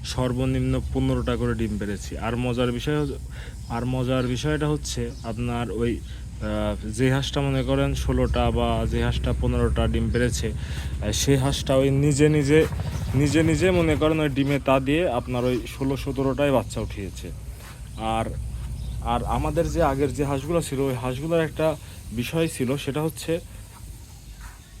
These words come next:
ওরা, মনে করুন, ডিম পাড়ার সময় যখন হয়ে যেত বা ডিম পাড়ার, মানে,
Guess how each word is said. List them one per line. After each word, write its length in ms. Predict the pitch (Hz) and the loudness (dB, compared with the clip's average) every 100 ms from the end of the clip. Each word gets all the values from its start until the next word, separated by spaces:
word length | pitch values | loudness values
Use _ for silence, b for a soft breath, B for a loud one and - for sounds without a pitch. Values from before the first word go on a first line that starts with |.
| - | -8
ওরা, 240 | 123 147 170 | -2 2 4
মনে 240 | 175 175 | 4 2
করুন, 260 | 165 180 185 151 113 | 2 2 4 2 2
ডিম 320 | 151 165 165 151 | 2 4 2 2
পাড়ার 360 | 147 151 156 | 4 6 4
সময় 420 | 143 - 151 156 143 | 2 -4 -2 0 2
যখন 280 | 143 160 | 2 2
হয়ে 280 | 156 131 143 | 0 2 2
যেত 240 | 113 110 123 | 2 0 0
বা 480 | 135 123 127 127 123 113 | 0 2 2 4 2 2
ডিম 220 | 131 - | 0 2
পাড়ার, 360 | 131 131 127 110 87 98 | 4 6 4 2 -4 -6
মানে, 200 | 120 127 | -4 -2